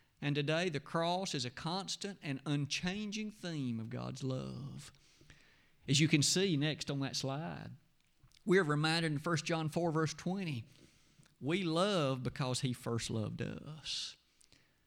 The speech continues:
First Peter three verse eighteen informs us so interestingly about that the just died for the unjust. Jesus the Christ died for you and me.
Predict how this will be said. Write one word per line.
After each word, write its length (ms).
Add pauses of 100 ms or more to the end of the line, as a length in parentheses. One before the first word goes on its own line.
(260)
First 200
Peter 200
three 280
verse 240
eighteen 640
informs 600
us 100
so 260
interestingly 680
about 400
that 180
the 140
just 960 (580)
died 360
for 80
the 140
unjust. 920 (1000)
Jesus 440
the 100
Christ 560
died 260
for 120
you 200
and 140
me. 380